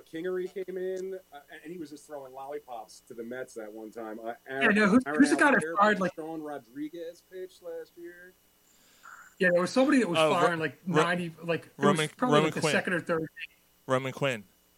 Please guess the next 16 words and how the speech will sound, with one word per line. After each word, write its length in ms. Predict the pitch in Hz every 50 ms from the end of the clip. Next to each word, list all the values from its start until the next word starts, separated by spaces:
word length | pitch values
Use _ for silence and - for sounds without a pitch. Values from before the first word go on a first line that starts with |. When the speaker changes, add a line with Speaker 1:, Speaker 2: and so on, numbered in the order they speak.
| _ _ _ _ _ _ _ _ _ _ _ _ -
Speaker 1:
Roman 240 | 156 165 175 165
Quinn. 400 | - - 185 185 185 190 202 220 226 _ _ _ _ _ _ _ _ _
Yeah, 200 | - 131 139 151 170 -
it 80 | - 147
was, 120 | 147 151 143 - - -
it 40 | 156
was 100 | 151 147
Quinn. 320 | - - 175 175 165 143 - _ _ _ _ _ _ _ _ _ _ -
Yeah, 160 | - - -
Quinn 240 | - - 143 147 160
was 140 | 170 - -
throwing 220 | 165 151 139 120
darts. 420 | - 131 143 165 - - - - _ _ _ _ _ _ _ _ _ _ _ _ _ _ _ _ _ _ _ _ _ _
Speaker 2:
Wow, 280 | - 151 156 151 139 131 - 175
okay. 280 | 175 165 - 170 165 170 - _ _ -
Speaker 1:
Yep, 220 | 120 131 147 -